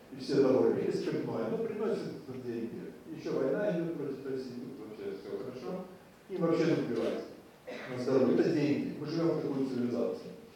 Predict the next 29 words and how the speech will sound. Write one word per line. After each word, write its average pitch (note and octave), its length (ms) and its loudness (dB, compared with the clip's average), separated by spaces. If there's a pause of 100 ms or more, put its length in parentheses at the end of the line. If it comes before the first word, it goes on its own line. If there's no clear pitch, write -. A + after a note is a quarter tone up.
(800)
Почему-то D3 420 0
заслужили C3+ 520 0
сейчас - 220 -2
родиться, - 480 -6
да? - 60 -2 (680)
Или C3+ 220 -2
для C3 140 -2
чего-то A#2 320 2
тут - 320 -4
родились, F2+ 300 -8
тоже - 220 -2
так - 260 -4
можно F2+ 160 -10 (100)
поставить - 360 -6
вопрос. - 280 -10 (720)
Вот, D3 380 8
и D#3 40 0
мы, G3+ 520 8
э, F#3 400 0 (960)
если F3 420 4
мы F3+ 480 2 (420)
кидаемся G3 580 8
куда-то, - 640 8 (320)
с D3+ 40 -6
одной A3+ 280 2
стороны, A3+ 320 8
это F3+ 380 2
может - 380 6
быть - 200 -2